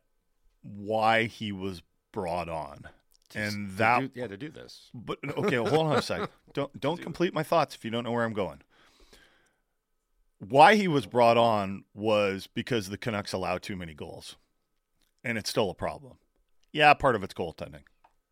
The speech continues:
Speaker 1: Part of it's goaltending. And by the way, we'll get to the goaltending story in just a bit. Uh, but a lot of it's gonna be in the Canucks'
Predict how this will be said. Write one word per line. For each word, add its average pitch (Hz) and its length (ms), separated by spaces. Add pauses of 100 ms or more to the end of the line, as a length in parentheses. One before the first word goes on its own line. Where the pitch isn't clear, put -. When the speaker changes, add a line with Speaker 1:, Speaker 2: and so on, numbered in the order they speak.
(180)
Speaker 1:
Part 113 180
of 90 100
it's 90 120
goaltending. 76 420 (160)
And 90 80
by 92 120
the 80 80
way, 80 120
we'll 76 140
get 80 140
to 95 80
the - 80
goaltending 82 440
story 78 240
in 73 60
just - 180
a 87 40
bit. 73 140 (1160)
Uh, 113 300 (120)
but 123 280
a 123 40
lot 120 340
of 117 120
it's 113 200
gonna 110 220
be 95 280
in 92 520
the 95 100
Canucks' - 580